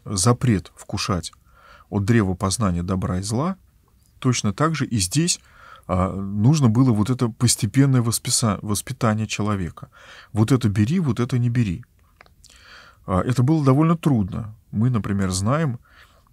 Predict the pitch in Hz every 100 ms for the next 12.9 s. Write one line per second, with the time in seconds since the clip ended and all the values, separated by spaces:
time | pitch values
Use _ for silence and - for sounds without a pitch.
0 | - 104 95 95 101 92 90 85 85 -
1 | 120 107 98 - 113 110 98 92 95 -
2 | 104 101 90 85 85 87 _ - - -
3 | _ - 95 90 87 78 - - - 76
4 | 78 92 104 107 98 98 147 180 _ _
5 | _ _ _ - _ - - - - -
6 | 127 127 - 123 151 - 185 131 107 104
7 | 101 - 95 104 110 92 85 80 - 101
8 | 90 - 120 _ _ _ _ _ - -
9 | - 131 110 - - - - - - 98
10 | 92 - 113 127 - 117 - - - 101
11 | 120 185 147 92 101 101 - 131 90 92
12 | 107 95 - - 85 87 92 135 151